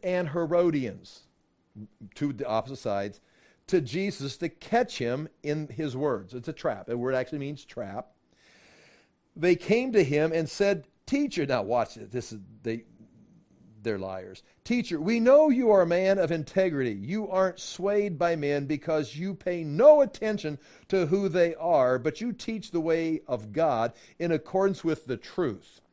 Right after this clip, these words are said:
Within there is a, a phrase that means you don't look people in the face. 'Cause when you talk to people, you look them in the face, you kinda read 'em and how they're responding, and you adjust your words.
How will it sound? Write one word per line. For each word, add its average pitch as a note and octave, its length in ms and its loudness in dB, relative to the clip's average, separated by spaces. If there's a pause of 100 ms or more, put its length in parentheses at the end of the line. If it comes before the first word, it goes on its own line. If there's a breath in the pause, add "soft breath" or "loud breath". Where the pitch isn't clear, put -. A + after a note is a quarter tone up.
(480 soft breath)
Within F3 340 0
there C#3 140 2
is B2+ 100 -6
a, C3 60 -4
a B2 140 -8
phrase D3 300 -4
that C3+ 60 -4
means B2+ 260 -8 (220 soft breath)
you D3+ 140 -8
don't G#3 260 4
look G3 220 0
people E3 320 -4
in C#3+ 60 -4
the B2 80 -4
face. - 560 -8 (280)
'Cause B2 160 -6
when C#3+ 120 -6
you B2+ 60 -6
talk G3 240 0
to - 40 -8
people, C#3 140 -6
you C3+ 60 -6
look D#3+ 120 -4
them E3 60 -6
in C#3+ 60 -4
the A#2 60 -8
face, E3 300 -6
you C3+ 60 -14
kinda C3+ 220 -6
read A#2+ 300 -4
'em - 100 -16 (840)
and A#2 120 -10
how C3+ 160 -2
they're B2+ 140 -2
responding, B2+ 440 -4
and B2+ 80 -4
you B2 100 -4
adjust C#3 420 -4
your A2+ 100 -8
words. A2+ 540 -2